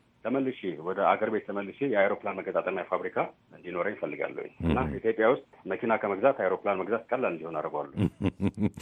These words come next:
Speaker 2: ለመሆኑ ስለ ቤተሰቦች ትንሽ ንገረኝ እስቲ። ምንድን ናቸው ወላጆች? ምንድን ነው የሚሰሩት? ወንድሞች እህቶች ካሉ?
Speaker 1: አሉኝ። ወንድሞች አሉኝ። እህት አለችኝ።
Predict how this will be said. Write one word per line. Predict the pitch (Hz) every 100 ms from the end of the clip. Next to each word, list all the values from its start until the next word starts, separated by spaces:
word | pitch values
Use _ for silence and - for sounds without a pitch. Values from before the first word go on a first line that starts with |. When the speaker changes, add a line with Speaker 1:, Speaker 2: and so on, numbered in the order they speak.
| - - 120
Speaker 2:
ለመሆኑ | 151 190 196 175 - - -
ስለ | - 180
ቤተሰቦች | 190 185 190 175 165 151
ትንሽ | 156 147 143
ንገረኝ | 131 123 117
እስቲ። | 110 -
ምንድን | 120 131 127
ናቸው | 123 104 113
ወላጆች? | 107 98 92 87 82 65
ምንድን | 76 113 120
ነው | 120
የሚሰሩት? | 110 110 85 73 - - 107
ወንድሞች | 120 123 123 123
እህቶች | 131 113 127 -
ካሉ? | 104 92 85 - - 101
Speaker 1:
አሉኝ። | 120 113 82 80 82 80 82 - 92 90 92
ወንድሞች | 101 107 110 -
አሉኝ። | 98 123 151
እህት | 104 107 107
አለችኝ። | 90 90 -